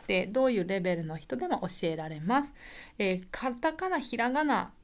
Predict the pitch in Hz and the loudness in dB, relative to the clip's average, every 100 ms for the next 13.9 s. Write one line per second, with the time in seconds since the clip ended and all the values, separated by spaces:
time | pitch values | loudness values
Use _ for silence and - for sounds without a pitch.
0 | - - 233 262 233 - - - - 196 | -20 -6 0 2 4 2 -4 -20 -8 0
1 | 220 311 220 160 196 294 339 359 349 415 | 4 6 4 4 0 4 4 4 2 2
2 | 359 - 196 180 175 - 185 - - 165 | 2 0 -2 0 -4 -4 -6 -6 -6 -6
3 | - - - - - - - - 214 202 | -10 -20 -18 -18 -18 -20 -20 -4 0 2
4 | 190 180 175 170 214 311 - - 208 247 | 4 4 2 0 4 4 4 4 4 4
5 | - 262 247 302 269 294 285 269 202 180 | 2 -4 0 0 2 2 4 2 2 -2
6 | 156 - - 196 190 180 - 185 220 262 | -6 -12 -8 -6 -2 -4 0 4 6 6
7 | 156 185 175 302 - 226 302 330 269 175 | 4 4 6 6 4 0 2 2 2 0
8 | - - - 240 240 294 311 202 180 247 | -4 -10 -8 -4 -2 0 2 2 0 0
9 | 339 359 311 294 302 320 339 - - 185 | 0 0 -4 -2 0 4 4 2 -4 -4
10 | 170 175 175 180 180 233 190 180 - 165 | -2 -4 -2 -2 0 0 0 -2 -4 -4
11 | 156 151 147 147 185 - - - 170 165 | -4 -8 -8 -4 -4 -4 -4 0 0 0
12 | - - - - 170 - - 175 190 170 | -6 -16 -6 -4 -2 -4 -4 -2 -2 -2
13 | 190 185 185 - 262 180 - - | 0 0 0 0 2 2 -4 -20